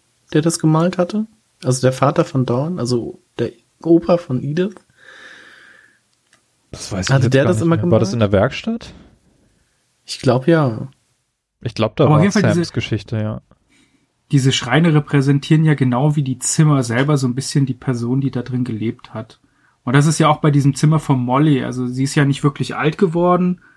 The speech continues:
Speaker 3: ähm, sondern ja, sie ist zehn
Speaker 1: Zehn
Speaker 3: gewesen.
Speaker 1: Jahre.
Speaker 3: Und das ist halt so,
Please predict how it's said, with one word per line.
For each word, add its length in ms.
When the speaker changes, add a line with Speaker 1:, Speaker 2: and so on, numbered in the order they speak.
Speaker 3:
ähm, 600
sondern 520
ja, 140
sie 100
ist 220
zehn 320
Speaker 1:
Zehn 260
Speaker 3:
gewesen. 300
Speaker 1:
Jahre. 200
Speaker 3:
Und 200
das 140
ist 140
halt 160
so, 460